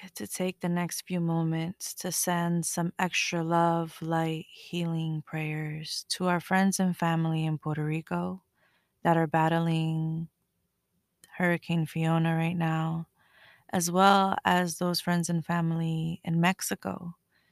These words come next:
that faced a seven point six earthquake.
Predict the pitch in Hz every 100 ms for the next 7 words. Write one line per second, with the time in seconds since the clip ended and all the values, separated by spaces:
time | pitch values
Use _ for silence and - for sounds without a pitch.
0 | _ _ - 165 175 - 175 175 160 -
1 | 175 - 175 170 180 170 - 175 - -
2 | 185 - - - - 180 180 - - 185
3 | 190 -